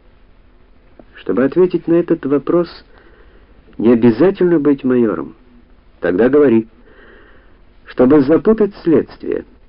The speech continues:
Девушка могла знать слишком много, её надо спрятать на какое-то время, а фотография поможет в поисках. Переворошили также вещи убитого, чтобы убедиться, нет ли там чего-нибудь, что могло бы навести на след девушки или их самих.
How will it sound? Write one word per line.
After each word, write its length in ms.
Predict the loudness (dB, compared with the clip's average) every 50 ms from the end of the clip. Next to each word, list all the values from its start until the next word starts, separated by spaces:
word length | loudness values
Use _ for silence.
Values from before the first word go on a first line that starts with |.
| _ _ _ _ _ _ _ _ _ _ -6
Девушка 380 | -2 2 2 2 2 0 0 0
могла 300 | 2 2 2 2 2 2
знать 300 | 2 2 0 0 0 -2
слишком 420 | -2 -4 -4 -4 -4 -2 -2 0
много, 480 | 2 2 2 2 2 0 -2 -4 -8 -10 -16 -20 _ _ _ _ _ -4
её 300 | 0 2 2 2 2 2
надо 220 | 2 2 2 0
спрятать 600 | -2 -2 -2 0 2 2 2 0 0 -4 -6 -6 -8 -6
на 120 | -4 -2 -2
какое-то 420 | -2 0 0 0 0 0 0 -2
время, 420 | -2 0 0 0 0 0 0 -2 -2
а 20 |
фотография 600 | -4 -4 -4 -2 0 0 0 0 -2 -2 -4 -4
поможет 480 | -2 -2 0 0 2 0 0 -2 -6 -10
в 60 | -14
поисках. 680 | _ -4 -2 -2 0 -2 -4 -6 -8 -10 -10 -10 -10 -14 -20 -20 -20 -20 -20 -20 -20 -20 -20 -20 _ _ _ _
Переворошили 640 | 0 2 4 4 4 2 2 0 0 2 2 2 2
также 340 | 2 2 0 2 2 0
вещи 480 | 0 0 0 0 -2 -2 -4 -8 -6 -4
убитого, 560 | -4 -4 -4 -4 -4 -4 -2 -2 -2 -2 -2
чтобы 300 | -4 -6 -6 -4 -2 -2
убедиться, 560 | -2 -2 -2 -2 0 -2 -2 -4 -6 -6 -6
нет 260 | -2 -2 -2 -2 -2 -2
ли 80 | -4
там 260 | -4 -2 -2 -2 -2
чего-нибудь, 720 | -4 -6 -6 -4 -4 -4 -4 -4 0 0 0 0 -2 -8 -20 -20 -20 -20
что 180 | -16 -10 -8 -6
могло 260 | -6 -2 0 0 2
бы 100 | 2 4
навести 380 | 2 2 2 0 -2 -2 0 0
на 160 | 0 0 -2 -6 -8
след 320 | -4 -2 -2 -2 -2 -4 -4
девушки 580 | -2 0 0 0 0 -4 -6 -4 -4 -4 -4 -4 -4
или 180 | -4 -2 -2
их 320 | -2 -2 -4 -6 -6 -6 -8
самих. 440 | -10 -10 -8 -8 -8 -10 -12 -14